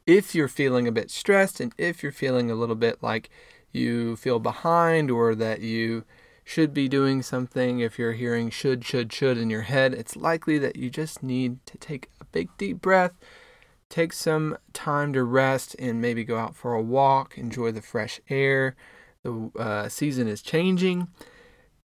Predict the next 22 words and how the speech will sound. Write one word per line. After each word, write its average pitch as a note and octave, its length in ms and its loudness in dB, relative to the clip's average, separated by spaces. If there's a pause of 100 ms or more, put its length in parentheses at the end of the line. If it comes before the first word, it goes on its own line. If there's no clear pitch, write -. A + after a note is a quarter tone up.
Seasons D#3+ 600 2
changing D#3 460 2
bring C3 320 0
a A#2+ 80 0
lot B2 340 2
of A2+ 300 -2
internal C3+ 600 -4
and A2+ 140 -6
environmental A#2 640 -2
changes C3 680 -4
within D#3+ 400 2
you, D3+ 260 0 (400)
so C3 220 0
it's B2 120 -6
also D3 380 -2
important B2+ 360 -6
to B2+ 40 -8
get B2 180 -8
rest B2+ 300 -6
for - 120 -8
that G#3 200 -2
reason. - 320 -8